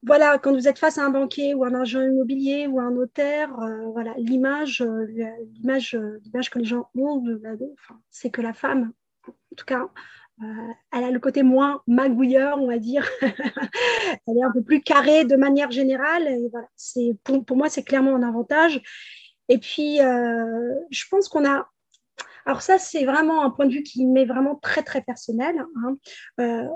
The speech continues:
on a, de manière générale, tendance à se cacher, euh, derrière, euh, les inégalités hommes-femmes, euh, qui pour moi, franchement, est clairement un faux débat, hein, je le dis, hein, c'est, je suis fondamentalement, fondamentalement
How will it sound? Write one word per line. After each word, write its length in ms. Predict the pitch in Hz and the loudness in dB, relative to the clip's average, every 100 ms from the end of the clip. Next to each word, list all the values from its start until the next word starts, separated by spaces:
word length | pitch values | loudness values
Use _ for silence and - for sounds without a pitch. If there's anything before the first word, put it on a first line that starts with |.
| - | 0
on 220 | 269 285 | 2 4
a, 560 | 320 330 339 339 302 226 | 2 2 2 2 0 2
de 100 | 269 | 2
manière 260 | 302 330 | 4 2
générale, 400 | 269 311 311 349 | 0 -2 -2 -2
tendance 360 | 311 262 285 - | -2 -2 -2 -6
à 40 | 247 | -8
se 80 | |
cacher, 580 | - 269 - 302 311 311 | -2 -4 -4 -6 -4 -4
euh, 120 | 247 220 | -4 -2
derrière, 580 | 247 240 262 277 294 | -4 -2 -2 -2 -2
euh, 440 | 240 226 226 226 226 | -4 -4 -4 -4 -4
les 220 | 240 226 | -2 4
inégalités 640 | 277 277 254 262 254 285 - | 4 4 2 -2 -2 -4 -4
hommes-femmes, 640 | 269 262 - 269 294 285 220 - - - - - | 0 0 0 -2 0 0 -2 -8 -20 -20 -20 -10
euh, 140 | 220 220 | -8 -4
qui 140 | 254 | -2
pour 160 | 254 247 | 2 2
moi, 120 | 277 | 2
franchement, 340 | - 262 285 | -2 -6 -2
est 60 | 269 | -2
clairement 320 | 254 247 254 233 _ _ _ - | 0 0 0 -2 _ _ _ -8
un 100 | 247 | -4
faux 160 | - 233 | 0 2
débat, 200 | 233 254 | 2 0
hein, 200 | 349 254 | 0 -2
je 160 | 208 | -2
le 80 | 233 | -2
dis, 240 | 214 277 294 | -2 -2 -2
hein, 160 | 269 285 | -4 -8
c'est, 260 | - 240 | -10 -10
je 120 | 202 226 | -6 -6
suis 200 | - 240 | -6 -6
fondamentalement, 680 | - 349 311 285 269 269 - | 0 2 4 2 0 -2 -8
fondamentalement 880 | - 339 294 277 285 269 254 262 | -2 2 2 0 -2 -2 0 0